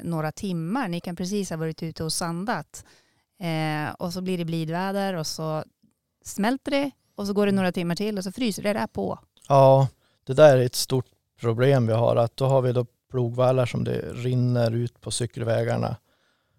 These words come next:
Speaker 2: och, och, och så blir det som en vatten, vatten på vägarna och sedan fryser det på. Och har vi då sandat innan det fryser på så landar ju sanden under isen.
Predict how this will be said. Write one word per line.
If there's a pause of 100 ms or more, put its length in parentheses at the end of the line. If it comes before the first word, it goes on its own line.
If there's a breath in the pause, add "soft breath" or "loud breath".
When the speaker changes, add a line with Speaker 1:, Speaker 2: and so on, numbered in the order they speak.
(220)
Speaker 2:
och, (240)
och,
och
så
blir
det
som
en
vatten,
vatten
på
vägarna
och
sedan (160)
fryser
det
på. (600)
Och
har
vi
då
sandat
innan
det
fryser
på
så
landar
ju
sanden
under
isen.